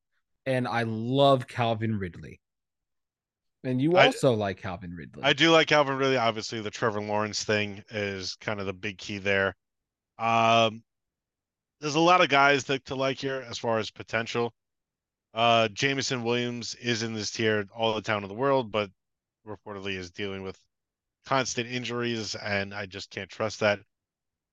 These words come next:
Speaker 2: The
Speaker 1: Coach
Speaker 2: guy I
Speaker 1: also,
Speaker 2: like
Speaker 1: co-, co-, I wa-, one thing about Jameson Williams that I
Speaker 2: Yes.
Speaker 1: didn't mention when I was talking about Amon-Ra Saint Brown. Coach said that he's never gonna be a hands guy, but his speed is more than enough to make up for it. What that
Speaker 2: Wow.
Speaker 1: tells me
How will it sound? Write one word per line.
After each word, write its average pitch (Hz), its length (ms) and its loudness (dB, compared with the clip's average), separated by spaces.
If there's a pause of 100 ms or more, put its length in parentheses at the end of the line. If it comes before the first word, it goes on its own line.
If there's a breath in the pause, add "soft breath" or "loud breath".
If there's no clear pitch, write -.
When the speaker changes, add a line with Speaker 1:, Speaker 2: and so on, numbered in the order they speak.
(840)
Speaker 2:
The - 60 -6
Speaker 1:
Coach 175 120 8
Speaker 2:
guy 170 140 10
I - 40 12
Speaker 1:
also, 143 120 8
Speaker 2:
like 147 160 6
Speaker 1:
co-, - 220 4 (120)
co-, 196 160 6
I 170 120 6
wa-, 170 220 6 (140)
one 175 180 4
thing 175 100 6
about 147 160 6
Jameson 135 360 0
Williams 123 260 2
that 110 100 0
I 107 60 -2
Speaker 2:
Yes. 104 80 -4
Speaker 1:
didn't 120 200 0
mention 117 260 -2
when 110 100 -6
I - 20 -8
was 110 100 -10
talking 113 160 -2
about 110 140 -4
Amon-Ra 107 360 -2
Saint 104 220 -8
Brown. 117 240 -4 (1300 soft breath)
Coach 190 280 2
said 165 200 2
that 156 100 6
he's 139 160 4
never 147 260 6
gonna 151 200 4
be 135 160 4
a 117 100 2
hands 156 420 0
guy, 101 440 -2 (680)
but 143 120 2
his 135 200 2
speed 160 460 0
is 123 160 4
more 135 280 4
than 123 200 2
enough 117 360 -2
to 113 100 -4
make 107 220 -2
up 107 180 -4
for 87 260 -10
it. 80 120 -12 (760)
What 139 180 2
that 285 240 4
Speaker 2:
Wow. - 120 -2
Speaker 1:
tells 123 300 6
me 120 360 2